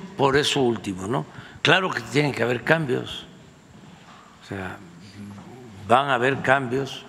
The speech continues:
porque, pues, este, continúa la transformación, pero tiene que haber cambios, tiene que haber relevo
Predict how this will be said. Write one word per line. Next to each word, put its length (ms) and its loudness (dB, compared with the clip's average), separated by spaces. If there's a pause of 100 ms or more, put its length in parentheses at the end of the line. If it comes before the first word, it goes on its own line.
porque, 600 0 (640)
pues, 260 -2
este, 880 0 (640)
continúa 800 2 (580)
la 160 -2
transformación, 800 0 (2000)
pero 300 2
tiene 640 0 (460)
que 80 -4
haber 240 0
cambios, 720 0 (2000)
tiene 260 0
que 120 -6
haber 460 0 (580)
relevo 720 2